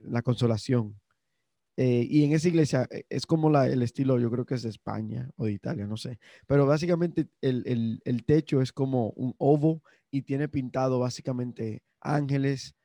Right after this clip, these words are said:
eh, y varias figuras en, en el, en arriba. Y la razón por la cual se hizo eso, eso es algo bien antiguo,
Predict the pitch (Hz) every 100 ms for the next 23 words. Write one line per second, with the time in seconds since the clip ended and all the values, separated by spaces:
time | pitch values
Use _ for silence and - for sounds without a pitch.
0 | _ _ - 120 113 120 127 135 - 127
1 | 127 123 113 117 107 123 113 104 - 104
2 | 101 110 - 117 123 104 127 _ - -
3 | _ _ 165 175 156 147 _ _ _ _
4 | _ _ _ - - 135 131 143 147 151
5 | 185 170 156 151 165 165 123 107 113 139
6 | 143 143 139 131 131 139 - 120 104 110